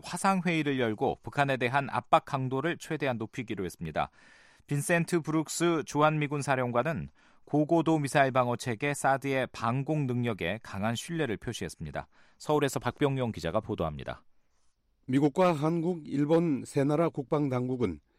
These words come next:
Speaker 2: 북한의 최근 대륙간 탄도미사일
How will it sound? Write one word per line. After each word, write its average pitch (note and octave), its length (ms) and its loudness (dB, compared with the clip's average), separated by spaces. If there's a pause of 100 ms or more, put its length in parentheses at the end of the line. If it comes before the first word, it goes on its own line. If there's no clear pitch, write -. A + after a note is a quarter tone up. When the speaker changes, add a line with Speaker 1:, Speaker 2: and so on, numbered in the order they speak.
(380)
Speaker 2:
북한의 C#3+ 520 4
최근 D#3 500 2
대륙간 D#3 580 2
탄도미사일 B2 840 2